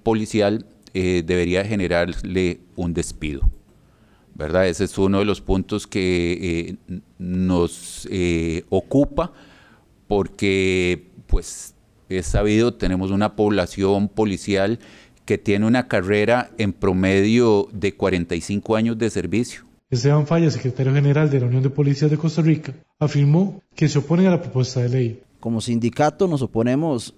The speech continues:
Speaker 3: eh, rotundamente a este proyecto a razón de que viene a generar un retroceso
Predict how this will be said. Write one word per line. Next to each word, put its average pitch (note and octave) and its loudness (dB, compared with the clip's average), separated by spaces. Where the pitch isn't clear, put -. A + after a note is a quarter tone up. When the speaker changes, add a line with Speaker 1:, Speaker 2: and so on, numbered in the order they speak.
Speaker 3:
eh, F#2+ -10
rotundamente C#3+ -4
a C3 -4
este C3+ -6
proyecto D3 -2
a B2 -2
razón C#3 2
de F3 2
que C#3+ 2
viene C3 0
a E3 2
generar C#3 2
un D#3+ 2
retroceso C#3 0